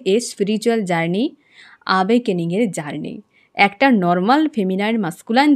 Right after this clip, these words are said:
থেকে ডিভাইন ফেমিনাইন মাস্কুলাইনে রূপান্তরিত হওয়ার জার্নি, এ স্পিরিচুয়াল জার্নি। একটা মাস্টার সোল দুটো বডিতে,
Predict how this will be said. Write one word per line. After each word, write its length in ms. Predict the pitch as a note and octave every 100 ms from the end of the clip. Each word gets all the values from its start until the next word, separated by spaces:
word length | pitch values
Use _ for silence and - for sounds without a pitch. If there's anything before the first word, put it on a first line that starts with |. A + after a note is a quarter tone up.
| A3+
থেকে 240 | F3+ D#3+ G3+ - _ - - -
ডিভাইন 520 | E3+ A3+ G#3 B3+ D#4+ D4
ফেমিনাইন 320 | C#4 B3+ A#3+ G#3
মাস্কুলাইনে 560 | F#3+ - F#3+ G#3 A3+ G#3+
রূপান্তরিত 680 | E3+ E3+ A3+ C4 B3 A3+ A3 F#3+
হওয়ার 200 | E3+ F3+ F#3 E3+
জার্নি, 320 | D3+ D#3 - - _ -
এ 20 | C#4 -
স্পিরিচুয়াল 480 | A#3 B3 B3 A3 E3+
জার্নি। 300 | E3 D#3 D#3 D#3 - _ _ _ _ _ _ _ _ _ _ - - - - A3+
একটা 180 | A#3+ D4+ D4
মাস্টার 320 | F3+ - C#4 C#4
সোল 160 | D#4 D4+ G#3
দুটো 220 | G#3 G#3 C4+ F#3+
বডিতে, 420 | F3 F#3 A3+ C#4